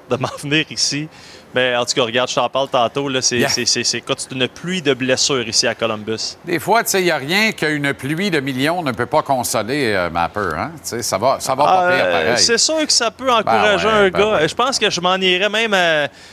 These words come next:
Speaker 1: ah, je voulais, je voulais dire Chibougamau, mais je veux pas insulter les gens de Chibougamau. C'est super beau, mais
Speaker 2: Il va pas
Speaker 1: ça
Speaker 2: là.
Speaker 1: pour te dire que j'irais pas mal partout pour, euh, dix millions par année.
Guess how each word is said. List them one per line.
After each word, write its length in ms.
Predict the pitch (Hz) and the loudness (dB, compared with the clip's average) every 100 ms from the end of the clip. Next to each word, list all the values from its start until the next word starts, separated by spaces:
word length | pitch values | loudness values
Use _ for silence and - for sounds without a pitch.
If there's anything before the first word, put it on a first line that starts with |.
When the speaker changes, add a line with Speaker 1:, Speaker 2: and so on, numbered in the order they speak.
| - | -8
Speaker 1:
ah, 140 | - 131 | -2 -2
je 100 | 117 | -2
voulais, 340 | 127 143 135 | 0 2 2
je 60 | 120 | 2
voulais 140 | 139 | 0
dire 160 | 135 170 | 2 0
Chibougamau, 500 | - 151 143 143 185 | 0 -2 -2 -2 -2
mais 140 | 165 | -4
je 60 | 131 | -4
veux 40 | |
pas 140 | 131 156 | -4 -4
insulter 320 | 147 131 156 | -4 -6 -4
les 120 | 143 | -2
gens 120 | 135 | -2
de 60 | 151 | -4
Chibougamau. 440 | 127 127 135 151 | -6 -4 -4 -4
C'est 120 | 147 | -4
super 300 | 131 - 151 | -4 0 0
beau, 140 | 127 160 | 0 -2
mais 140 | 156 | -4
Speaker 2:
Il 60 | 131 | -4
va 100 | 85 | -4
pas 140 | 90 | -2
Speaker 1:
ça 80 | 92 | 0
Speaker 2:
là. 80 | 101 | 2
Speaker 1:
pour 100 | 151 | 0
te 60 | 165 | 0
dire 80 | |
que 120 | 175 156 | 2 0
j'irais 280 | 143 156 | 2 0
pas 100 | 175 | 0
mal 160 | 175 196 | 0 0
partout 400 | 185 180 - 202 | 0 -4 -4 -10
pour, 220 | 165 147 | -6 -2
euh, 160 | 135 135 | 0 0
dix 160 | 127 | -2
millions 260 | 147 135 151 | -4 0 0
par 180 | 143 131 | 0 -2
année. 280 | 131 131 | -4 -6